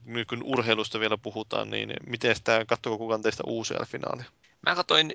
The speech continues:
Speaker 2: jatkoajan lopun ja rankkarit.
Speaker 1: Mestarien liiga. Se oli aika jännittävä. Aluksi oli tylsä, mutta siis loppua kohti hyvin tämä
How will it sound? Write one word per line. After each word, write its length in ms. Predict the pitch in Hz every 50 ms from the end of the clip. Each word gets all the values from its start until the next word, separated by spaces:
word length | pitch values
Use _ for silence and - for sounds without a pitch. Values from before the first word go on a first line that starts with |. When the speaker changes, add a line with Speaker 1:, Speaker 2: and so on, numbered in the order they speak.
| - -
Speaker 2:
jatkoajan 680 | 147 135 147 147 - - - - 104 95 92 92 95 98
lopun 300 | 95 87 - - 65 69
ja 80 | 78
rankkarit. 540 | 78 78 80 71 - - - - - - - - -
Speaker 1:
Mestarien 420 | 131 127 - - 113 107 107 - -
liiga. 220 | 113 123 127 131
Se 100 | - -
oli 100 | 202 214
aika 220 | 156 - 143 151 143 _ _ - -
jännittävä. 500 | 170 185 147 113 - - - - - -
Aluksi 340 | 120 160 202 190 - - 147
oli 80 | 135
tylsä, 360 | 123 - 143 135 120 - 110 -
mutta 180 | - - -
siis 160 | 120 120 117
loppua 340 | 151 160 - _ - 120 117
kohti 280 | 113 110 107 - - 107
hyvin 260 | - 127 123 120 113
tämä 240 | 110 110 110 110 110